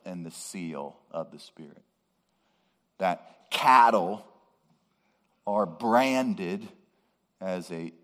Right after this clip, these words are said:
seal of o-, ownership. And we made the connection that as born-again believers, <clears throat> in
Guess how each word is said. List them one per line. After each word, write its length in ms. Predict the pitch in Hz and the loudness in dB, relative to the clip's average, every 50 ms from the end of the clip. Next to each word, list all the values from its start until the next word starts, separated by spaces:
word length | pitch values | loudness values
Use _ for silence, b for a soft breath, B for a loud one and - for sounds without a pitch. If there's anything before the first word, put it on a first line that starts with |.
| _ _ | _ _
seal 800 | - - - - - - 151 135 127 123 120 117 113 113 110 - | -14 -10 -8 -8 -6 -4 0 2 2 2 4 2 2 0 0 0
of 160 | 110 - 95 | -2 -2 0
o-, 240 | 110 117 113 - - | 0 0 0 -2 -2
ownership. 680 | 127 127 123 117 107 92 82 - - - 82 - - - _ _ _ _ _ _ _ _ - 92 | -2 -2 0 0 0 -2 -4 -8 -10 -12 -12 -12 -12 -14 _ _ _ _ _ _ _ _ -14 -12
And 140 | 92 92 | -10 -8
we 100 | 92 98 | -8 -8
made 380 | 87 85 101 113 117 117 113 110 | -6 -4 -2 -2 0 -2 -2 -4
the 80 | 113 - | -8 -16
connection 800 | - - 107 101 101 135 147 139 - - - - 131 113 104 | -16 -10 -6 0 6 6 6 4 4 -8 -8 -6 -6 -4 -2
that 180 | 98 98 95 92 | 0 0 0 0
as 240 | 101 110 104 - B B B B B | 0 -2 -2 -6 B B B B B
born-again 800 | 101 151 151 156 160 165 160 151 123 117 143 147 147 143 143 | 2 4 6 8 8 8 6 4 -2 -4 -4 -2 -2 -2 -4
believers, 880 | 120 113 104 110 131 156 165 160 156 123 104 95 101 110 120 - - - _ _ _ _ - | -4 -2 -2 0 0 0 0 -2 -2 -2 -4 -4 -4 -6 -8 -10 -14 -16 _ _ _ _ -20
<clears throat> 160 | - - - | -20 -18 -16
in 300 | - - - 78 65 - | -16 -14 -14 -14 -16 -18